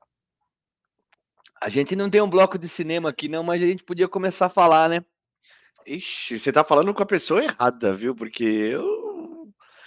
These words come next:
Speaker 2: eu não lembro nem o nome dos atores, então eu
Speaker 1: Eu te
Speaker 2: sou
Speaker 1: ajudo, eu te
Speaker 2: <laughs>
Speaker 1: ajudo. A gente estuda. Por sinal,
Speaker 2: É.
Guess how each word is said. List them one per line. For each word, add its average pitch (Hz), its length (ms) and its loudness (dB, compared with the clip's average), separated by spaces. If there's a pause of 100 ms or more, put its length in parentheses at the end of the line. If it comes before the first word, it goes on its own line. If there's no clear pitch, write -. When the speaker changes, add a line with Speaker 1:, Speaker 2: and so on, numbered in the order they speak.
(120)
Speaker 2:
eu 135 120 4
não 165 200 2
lembro 175 280 2
nem 170 100 2
o 220 80 2
nome 233 220 0
dos 226 180 -4
atores, 110 580 -2
então 135 480 -10 (360)
eu 135 140 -12
Speaker 1:
Eu 127 40 -10
te 160 220 -14
Speaker 2:
sou 202 80 4
Speaker 1:
ajudo, 143 680 -2
eu 131 100 -8
te 156 140 -4
Speaker 2:
<laughs> - 0 -
Speaker 1:
ajudo. 127 480 -4 (300)
A 98 120 -20
gente 143 320 0
estuda. 101 440 -6 (1700)
Por 247 200 0
sinal, 170 800 2 (440)
Speaker 2:
É. 107 360 6